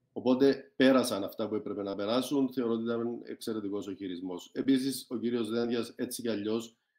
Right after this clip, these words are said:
και ως Υπουργός Εξωτερικών, μας έχει συνηθίσει, είχε απαντήσει και στον ομόλογό του μέσα στην Άγκυρα, σημείο προς σημείο. Θυμάστε τις,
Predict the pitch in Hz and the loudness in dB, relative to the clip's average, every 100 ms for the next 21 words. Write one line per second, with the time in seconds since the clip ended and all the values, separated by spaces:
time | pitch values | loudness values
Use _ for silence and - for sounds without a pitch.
0 | _ - 127 127 120 104 110 110 - 107 | _ 4 4 4 2 0 -2 -4 -4 -4
1 | 98 92 127 151 151 - 117 123 123 120 | -2 2 4 4 2 0 0 2 0 0
2 | 120 104 120 135 147 139 135 139 120 123 | 0 0 2 2 4 2 2 0 0 0
3 | 113 101 117 113 117 104 113 104 110 113 | -2 -2 -2 -2 -4 -4 -4 0 0 2
4 | 110 127 135 135 131 _ - 113 123 123 | 2 0 2 0 0 _ -2 0 0 0
5 | 120 107 117 127 131 131 120 113 120 117 | -4 0 0 2 2 0 -2 -2 -2 -2
6 | 120 - 107 98 82 80 110 107 - 101 | -6 -6 -6 -6 -8 -8 -4 -4 -4 -8
7 | 95 - | -10 -14